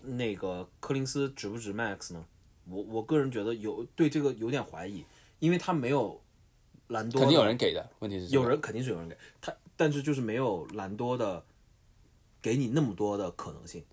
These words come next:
Speaker 1: 他又可以组织，又可以投三分，又可以运球，是吧？感觉好像能做的事很多，
Speaker 2: 嗯。
Speaker 1: 但是柯林斯好像能做的事稍微少一点。然后他打四号位，他只能打四号位，
Speaker 2: 对，对，对。
Speaker 1: 对不对？他可能在小球里面可以打五号位，但是他有些矮。
Speaker 2: 嗯。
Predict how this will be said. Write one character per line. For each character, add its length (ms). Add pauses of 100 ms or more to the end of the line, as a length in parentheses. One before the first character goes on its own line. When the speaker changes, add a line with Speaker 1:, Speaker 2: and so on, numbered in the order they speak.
(140)
Speaker 1:
他 100
又 120
可 100
以 60
组 200
织， 160
又 80
可 120
以 60
投 140
三 220
分， 180
又 120
可 180
以 180 (260)
运 180
球， 340 (200)
是 120
吧？ 160 (120)
感 180
觉 260
好 200
像 100
能 100
做 160
的 60
事 140
很 120
多， 140
Speaker 2:
嗯。 260
Speaker 1:
但 140
是 120 (200)
柯 140
林 120
斯 240
好 140
像 220 (100)
能 100
做 140
的 60
事 120
稍 140
微 100
少 180 (100)
一 20
点。 120 (400)
然 120
后 120
他 240
打 260
四 200
号 140
位， 60
他 120
只 140
能 100
打 80
四 140
号 140
位， 140
Speaker 2:
对， 160
对， 0
对。 60
Speaker 1:
对 60
不 60
对？ 120 (240)
他 120
可 120
能 100
在 120
小 180
球 140
里 80
面 100
可 140
以 60
打 280 (240)
五 160
号 180
位， 160
但 120
是 60
他 80
有 100
些 140
矮。 240 (540)
Speaker 2:
嗯。 160